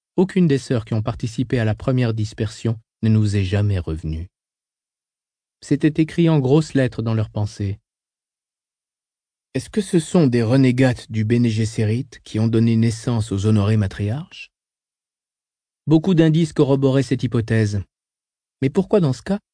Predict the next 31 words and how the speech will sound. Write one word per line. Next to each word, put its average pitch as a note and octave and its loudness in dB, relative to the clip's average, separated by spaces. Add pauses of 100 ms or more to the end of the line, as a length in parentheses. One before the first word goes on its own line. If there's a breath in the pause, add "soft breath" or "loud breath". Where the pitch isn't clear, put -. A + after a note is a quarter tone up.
(140)
aurait-elle E3 2
eu D3 4
recours D3+ 2
à A2+ 2
l'asservissement C3+ -2
sexuel C#3 -4
des A#2 -2
mâles ? G2+ -2 (1040)
Les G2+ -4
explications A2+ -4
historiques A2+ -4
fournies A#2 0
par G#2+ -2
Murbella A2 0 (240)
n'étaient G#2+ 0
guère A2 2
satisfaisantes. F#2+ -8 (800)
Tout A#3+ 0
dans F#3 4
cette D3+ 0
affaire D#3 0
allait C#3+ 0
à C3 0
l'encontre D3 0
des G#2 -2
préceptes C3 -2
inculqués A#2+ -2
par A#2 -4
le G#2+ 0
Bene G2+ 2
Gesserit. « F2 -6